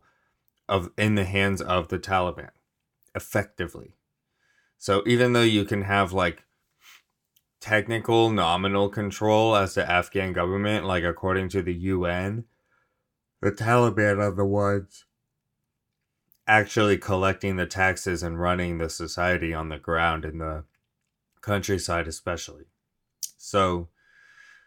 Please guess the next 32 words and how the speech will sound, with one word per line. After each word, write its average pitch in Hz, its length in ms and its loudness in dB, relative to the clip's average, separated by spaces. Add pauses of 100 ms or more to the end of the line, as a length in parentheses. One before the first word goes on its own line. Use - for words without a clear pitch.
(200)
Bush 123 340 6
left 104 340 2
the 101 120 0
situation 98 800 0
in 87 140 -4
Afghanistan 87 840 -6
very 92 300 -2
poor. - 520 -2 (120)
And 90 200 -8
so 92 180 -2
Obama's 90 580 -2
plan 87 460 -4
was 82 360 -6
to 82 540 -6
get 90 180 -2
out 90 200 2
of 90 120 -2
Iraq 87 480 -2
and 85 180 -6
focus 90 400 -4
on 85 200 -6
Afghanistan. 101 800 -6 (960)
And 110 180 0
that's 123 240 2
what 113 100 4
Obama 90 460 2
did. 80 300 -6 (420)
But 104 180 4
the 110 160 2
idea 107 520 4
that 95 400 0 (840)
Bush 101 680 4